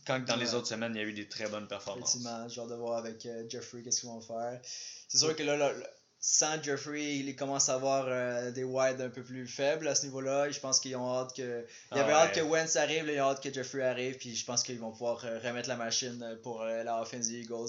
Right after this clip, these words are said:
Speaker 2: Puis, euh, quand même des, des prétendants, euh, sérieux à prendre pour la fin de la saison aussi.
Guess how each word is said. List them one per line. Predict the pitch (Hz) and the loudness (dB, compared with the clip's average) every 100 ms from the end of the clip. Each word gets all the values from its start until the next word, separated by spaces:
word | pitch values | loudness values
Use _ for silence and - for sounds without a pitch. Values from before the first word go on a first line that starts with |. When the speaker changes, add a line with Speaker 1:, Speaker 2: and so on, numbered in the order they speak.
| - | 2
Speaker 2:
Puis, | 117 113 107 | 2 -10 -6
euh, | 104 - - - _ | -8 -8 -16 -20 _
quand | - 120 | -8 -6
même | 120 | -6
des, | 117 113 113 107 | -6 -6 -8 -10
des | 110 | -14
prétendants, | 110 120 110 110 110 110 | -14 -12 -10 -8 -8 -8
euh, | 104 101 | -10 2
sérieux | - 117 110 110 | 4 4 -2 -8
à | |
prendre | 107 110 113 | -8 -10 -6
pour | |
la | 104 | -6
fin | - | -6
de | 107 | -6
la | 107 | -4
saison | 113 107 113 113 | -4 -6 -10 0
aussi. | - 127 135 | 0 2 -4